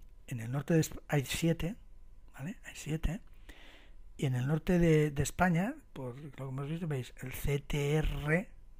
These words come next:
de Santander y el T M A, perdona, T M A de Santander, vamos a centrarnos en T M As, el T M A de Bilbao, pero al ladito,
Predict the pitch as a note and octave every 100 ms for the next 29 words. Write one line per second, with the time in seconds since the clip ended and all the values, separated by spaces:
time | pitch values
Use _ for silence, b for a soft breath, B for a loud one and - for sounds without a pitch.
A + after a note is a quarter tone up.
0 | - A#2+ - B2 A2+ A#2 A#2 D#3 E3 E3
1 | G#3 B2 A2+ - B2+ B2 B2 D#3+ F#3+ -
2 | - - - C3 B2 A2+ - - D3 A#2+
3 | - A#2 - A#2+ - B2+ D#3+ D3 B2 G#2
4 | B2+ A#2+ - B2+ B2+ C#3 C3 C3+ D3 F3
5 | - B B B B - C3 - C3 C3
6 | A#2+ B2+ B2+ C3 B2+ E3 F#3 F#3 - b
7 | b b b - F#3 F3+ D#3+ B2+ D3+ A3
8 | - G#3 -